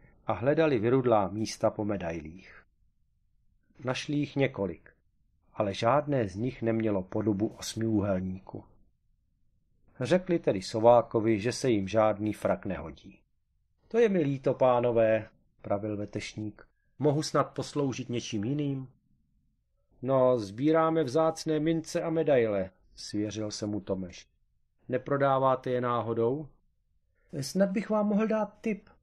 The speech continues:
řekl Sovák. „E, a o jaké druhy byste měli zájem?“ „No, především se zajímáme o medaile zasloužilých hasičů,“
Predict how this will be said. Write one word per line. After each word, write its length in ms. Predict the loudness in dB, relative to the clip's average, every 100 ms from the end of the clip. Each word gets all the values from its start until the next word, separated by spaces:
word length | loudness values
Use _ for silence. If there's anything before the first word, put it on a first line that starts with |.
| _ _ _ _ -16
řekl 340 | -8 -8 -8
Sovák. 480 | -10 -8 -8 -8 -12 _ _ _ _ _ _ _ -12
„E, 180 | -6 -6
a 220 | -4 -2
o 80 | 0
jaké 360 | 0 0 -2 0
druhy 300 | 0 2 0
byste 300 | -2 -4 -2
měli 260 | 0 -2
zájem?“ 560 | 0 -2 -4 -6 -8 -10 _ _ _ _ _ _ _ _ _ 2
„No, 140 | 2
především 560 | 2 2 4 4 2 0
se 140 | 0
zajímáme 600 | 0 2 2 0 0 0
o 120 | 0
medaile 500 | 0 2 4 4 2
zasloužilých 720 | 2 0 2 0 2 0 0 0
hasičů,“ 600 | -4 -4 -10 -12 -12